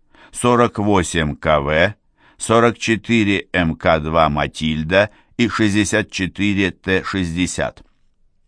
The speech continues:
В десять ноль ноль двенадцатого августа, совершив семидесятикилометровый марш,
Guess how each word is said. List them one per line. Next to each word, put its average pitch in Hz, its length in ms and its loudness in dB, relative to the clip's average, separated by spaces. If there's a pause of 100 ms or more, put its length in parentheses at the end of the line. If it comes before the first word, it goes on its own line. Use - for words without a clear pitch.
(380)
В 87 120 -2
десять 139 460 -2
ноль 107 240 2
ноль 110 360 2 (100)
двенадцатого 82 880 -2
августа, 78 520 -4 (380)
совершив 117 680 2
семидесятикилометровый 92 1700 -2
марш, 78 480 -2